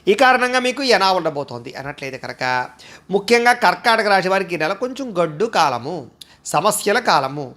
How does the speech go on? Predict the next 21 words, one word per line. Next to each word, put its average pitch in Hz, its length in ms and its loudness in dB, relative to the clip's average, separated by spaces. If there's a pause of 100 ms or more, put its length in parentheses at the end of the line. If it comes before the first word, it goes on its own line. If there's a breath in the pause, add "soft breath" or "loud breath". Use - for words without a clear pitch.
(120)
ప్రతికూల 214 500 2
పరిస్థితులు 180 500 -4
ఎక్కువగా 156 240 -8
ఉన్నాయి. 127 460 -8 (380 soft breath)
చాలా 214 240 6
జాగ్రత్తగా 165 480 -2
ఉండాలి. 131 380 -8
దైవ 180 320 4
బలము, 196 300 4
గ్రహ 160 280 -2
బలము 160 280 0 (120)
చాలా 139 160 -2
అవసరము 117 400 -10
మీకు. 113 360 -12 (480 loud breath)
ముఖ్యంగా 208 360 2
చెప్పుడు 220 600 0
మాటలు 196 460 4
విని 202 200 -6
నష్టపోయే 175 440 -2
అవకాశం 143 400 -4
ఉంది. 123 360 -14